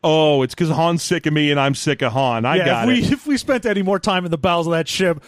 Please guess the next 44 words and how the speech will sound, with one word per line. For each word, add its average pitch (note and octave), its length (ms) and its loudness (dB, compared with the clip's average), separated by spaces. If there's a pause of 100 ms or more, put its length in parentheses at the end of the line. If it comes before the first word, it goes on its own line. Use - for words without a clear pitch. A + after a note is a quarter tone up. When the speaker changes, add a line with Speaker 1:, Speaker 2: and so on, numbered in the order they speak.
(100)
Speaker 2:
one G#3+ 320 2
of G3 120 0
us G3+ 200 0
would F#3+ 160 0
have D3 160 -6
got F3+ 280 -2
into F3 280 0
a E3+ 40 0
fight E3 360 -2 (160)
and G3+ 200 -2
I F#3+ 220 0
would F3+ 220 0
have D#3 160 -2
won. D#3 220 -4 (100)
Speaker 1:
Yeah, B2 300 -4
so D3 200 -2
he's F3+ 180 0
been F3 140 0
sent E3 240 -2
along D3 300 0
this C#3+ 180 -2
way. C3 220 0 (320)
But E3+ 200 0
as G#3+ 260 0
he A3 100 0
escorts F#3+ 420 -2
Leia E3 300 2
to D#3+ 100 -4
the C#3+ 80 -2
council D3+ 380 -2
meeting, E3 320 2
and D3+ 80 2
this D#3 120 -2
is D#3 100 -4
the D3 80 -4
thing C#3+ 160 0
we'll B2 100 -4
start B2 240 -2
with, G#2+ 120 -4
I G#2 80 -6
guess, G#2 220 -6
'cause G#2+ 180 -8
why A2+ 140 -2
not? G#2+ 300 -4